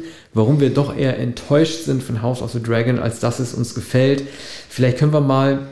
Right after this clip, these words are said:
also man muss es mal so sehen, äh, das Ausgangsmaterial House of the Dragon ist natürlich ein ganz anderes als Game of Thrones. Es handelt sich eher um eine, eine Berichtsform, in der dieses Prequel, diese Vorgeschichte erzählt wird,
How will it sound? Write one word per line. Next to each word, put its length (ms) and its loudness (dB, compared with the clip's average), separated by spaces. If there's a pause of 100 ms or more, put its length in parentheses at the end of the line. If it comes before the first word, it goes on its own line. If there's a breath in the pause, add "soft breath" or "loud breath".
(540 loud breath)
also 200 0
man 120 6
muss 140 4
es 80 0
mal 160 4
so 220 -2
sehen, 300 0
äh, 100 0
das 160 -2
Ausgangsmaterial 1000 0
House 220 2
of 80 2
the 80 2
Dragon 320 2
ist 120 -4
natürlich 360 0
ein 160 -2
ganz 260 0
anderes 460 2
als 260 -4
Game 220 2
of 180 -2
Thrones. 540 2 (320 loud breath)
Es 160 -6
handelt 180 2
sich 240 -2
eher 160 2
um 180 2
eine, 360 0
eine 180 0
Berichtsform, 800 2
in 100 2
der 140 2
dieses 400 -4
Prequel, 420 2
diese 160 -2
Vorgeschichte 580 -2
erzählt 480 -2
wird, 200 2